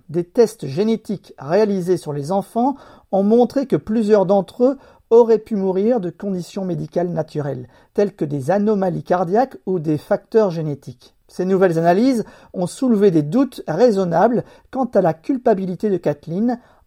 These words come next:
entraînant l'annulation de ses condamnations par la Cour suprême de Nouvelle-Galles du Sud. Kathleen a déclaré qu'en étant libérée,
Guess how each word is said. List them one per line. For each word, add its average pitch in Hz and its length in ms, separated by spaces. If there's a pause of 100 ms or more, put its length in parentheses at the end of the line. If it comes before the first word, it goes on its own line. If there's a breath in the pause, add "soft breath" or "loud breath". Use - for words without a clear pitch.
entraînant 208 560
l'annulation 196 680
de 160 60
ses - 140
condamnations 165 640
par 160 160
la 131 80
Cour - 260
suprême 202 540 (180)
de 208 80
Nouvelle-Galles 147 520
du 127 100
Sud. - 320 (220)
Kathleen 233 320
a 208 60
déclaré 190 520 (340 loud breath)
qu'en 175 120
étant 180 280
libérée, 175 560